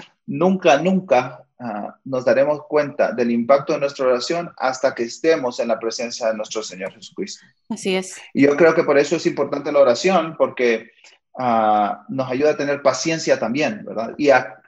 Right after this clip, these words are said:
Speaker 1: y a aumentar nuestra fe y nuestra confianza en que Dios es el que está respondiendo a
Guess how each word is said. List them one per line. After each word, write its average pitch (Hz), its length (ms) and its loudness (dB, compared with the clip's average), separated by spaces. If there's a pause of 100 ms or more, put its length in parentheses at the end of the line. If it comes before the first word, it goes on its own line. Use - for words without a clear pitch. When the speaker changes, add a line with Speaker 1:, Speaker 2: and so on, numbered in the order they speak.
Speaker 1:
y 135 180 2
a 117 320 4
aumentar 135 600 0
nuestra 147 300 -6
fe 151 140 -4
y 151 40 -8
nuestra 147 260 -12
confianza 139 420 -6
en 123 60 -10
que 113 120 -6
Dios 143 340 0
es 123 60 -10
el 113 80 -12
que 117 80 -20
está - 140 -2
respondiendo 107 680 -6 (680)
a 98 560 -2